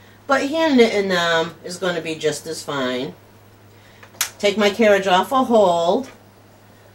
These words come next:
I'm gonna knit back and then get my carriage back to the right. Now we need to decrease.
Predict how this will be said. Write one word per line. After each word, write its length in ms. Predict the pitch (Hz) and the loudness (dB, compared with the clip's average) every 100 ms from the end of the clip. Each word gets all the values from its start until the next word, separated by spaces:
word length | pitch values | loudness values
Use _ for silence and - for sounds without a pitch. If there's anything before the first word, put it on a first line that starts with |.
| - | -14
I'm 140 | 156 | -8
gonna 260 | 170 180 170 | -4 -2 0
knit 180 | 196 - | -2 2
back 400 | 220 185 - 240 - - - - - - - - - - - - - - - - - _ _ - _ _ _ - - - _ _ _ - - - - _ - | 2 4 2 0 -4 -4 -2 -2 0 0 0 0 -2 -4 -6 -6 -8 -8 -10 -14 -20 _ _ -20 _ _ _ -20 -20 -20 _ _ _ -20 -20 -20 -20 _ -6
and 140 | 175 | -2
then 120 | 180 | -2
get 140 | 175 190 | -2 -2
my 140 | 208 | -2
carriage 420 | 190 202 190 190 | 0 0 0 0
back 220 | 185 160 160 | 0 0 0
to 100 | 214 | 0
the 120 | 233 | 2
right. 400 | 180 156 208 - - - - - - - - 640 - - - - - - - - - - 214 | 4 2 0 -6 -20 -20 -14 -10 -4 -2 0 0 2 0 0 -2 -4 -6 -8 -12 -20 -14 -4
Now 340 | 277 403 370 | 0 2 2
we 220 | 320 254 | 2 0
need 300 | 240 233 226 | 2 2 2
to 200 | - 226 | -2 -4
decrease. 1400 | 180 185 226 226 - 156 120 87 - - - - - - | -2 0 0 0 -8 -8 -8 -10 -12 -8 -8 -8 -8 -12